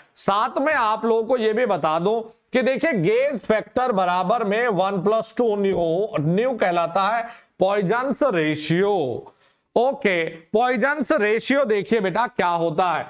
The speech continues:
पॉइजन्स रेशियो होता है minus del D upon D upon del L upon L, change in diameter with respect to original diameter या change in length with respect to original length। यहीं से बेटा हमें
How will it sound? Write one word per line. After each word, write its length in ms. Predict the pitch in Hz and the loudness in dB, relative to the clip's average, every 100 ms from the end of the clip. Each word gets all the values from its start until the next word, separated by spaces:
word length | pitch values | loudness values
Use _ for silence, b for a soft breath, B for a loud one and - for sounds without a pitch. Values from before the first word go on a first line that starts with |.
| B _ - | B _ -2
पॉइजन्स 540 | 220 233 240 285 233 | 0 0 0 -2 0
रेशियो 460 | 247 208 214 - 247 | 0 0 0 0 0
होता 280 | 208 208 220 | 0 0 0
है 180 | 233 | 0
minus 580 | 233 185 196 226 262 170 | 0 0 0 0 -2 -2
del 260 | 170 202 208 | 0 0 0
D 140 | 208 208 | 0 0
upon 360 | 175 190 185 185 | 0 -2 0 0
D 120 | 196 170 | 0 0
upon 420 | 160 170 208 208 | 0 0 0 0
del 240 | 160 160 | 0 0
L 160 | 180 160 | 0 0
upon 480 | 135 180 214 240 208 B B | -2 0 0 -2 -6 B B
L, 220 | 175 165 156 | -2 -2 -2
change 320 | 202 220 233 | 0 0 0
in 120 | 240 | 0
diameter 540 | 185 185 208 214 240 214 | 0 0 0 0 0 0
with 160 | 196 | 0
respect 500 | 175 190 - 233 226 | 0 -2 -2 -4 0
to 120 | 226 180 | -2 0
original 400 | 180 175 180 175 | 0 0 0 0
diameter 480 | 147 151 160 170 208 | 0 0 0 0 0
या 140 | 202 | 0
change 280 | - 180 170 | 0 0 0
in 100 | 160 | 0
length 240 | 156 190 | 0 0
with 160 | 170 151 | 0 0
respect 520 | 160 - - 185 - | -2 -4 -4 -4 -2
to 140 | 254 202 - B B - | -2 -2 -6 B B -2
original 580 | 175 180 160 180 190 151 | 0 0 0 0 0 0
length। 380 | 151 131 120 151 B B 170 | 0 -2 -2 -4 B B 0
यहीं 320 | 220 202 294 | 0 0 0
से 160 | 285 294 | 0 0
बेटा 220 | 233 254 226 | 0 0 0
हमें 580 | 196 214 247 175 143 | 0 0 0 0 -2